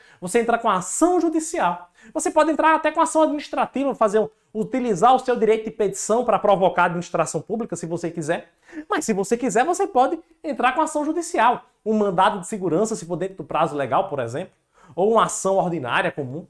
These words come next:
você escolhe. E aí você vai lá e entra com ação judicial.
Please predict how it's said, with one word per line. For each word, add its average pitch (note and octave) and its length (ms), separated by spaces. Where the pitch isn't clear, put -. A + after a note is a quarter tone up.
você C#4 160
escolhe. G3 380
E E4+ 60
aí D#4+ 80
você D#4+ 200
vai D4+ 140
lá C4+ 140
e C4 100
entra D4+ 340
com C#4 120
ação B3+ 320
judicial. B3+ 600